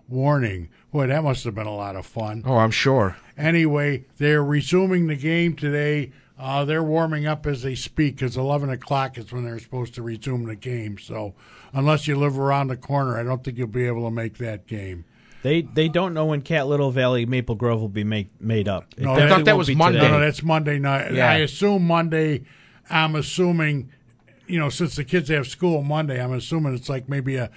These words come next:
Speaker 1: a six or seven o'clock game. Don't hold me to that.
Speaker 3: Five thirty P M. You are correct. It is
Speaker 1: Or,
Speaker 3: Monday at
Speaker 1: or
Speaker 3: five thirty.
Speaker 1: five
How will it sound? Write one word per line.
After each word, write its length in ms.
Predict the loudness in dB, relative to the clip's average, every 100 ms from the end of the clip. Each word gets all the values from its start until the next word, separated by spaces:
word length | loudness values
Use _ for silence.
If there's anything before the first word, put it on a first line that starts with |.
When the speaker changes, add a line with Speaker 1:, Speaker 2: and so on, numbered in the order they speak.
| -16
Speaker 1:
a 100 | -10
six 360 | -8 -2 -2 -2
or 80 | -6
seven 340 | -2 0 0
o'clock 460 | -2 -2 0 0 -2
game. 340 | -2 0 -2 -8 -20 _
Don't 260 | 0 2 2
hold 300 | 0 0 0
me 120 | -4
to 120 | -6 -8
that. 240 | -8 -4
Speaker 3:
Five 280 | 2 2 0 _
thirty 180 | -2 0
P 180 | 0 -2
M. 120 | 0
You 140 | 2 2
are 100 | 0
correct. 380 | -4 -8 -8
It 80 | -2
is 40 | 2
Speaker 1:
Or, 140 | 4 4
Speaker 3:
Monday 180 | 4
at 80 | 2
Speaker 1:
or 180 | 4 2
Speaker 3:
five 40 |
thirty. 20 | 4
Speaker 1:
five 220 | 2 2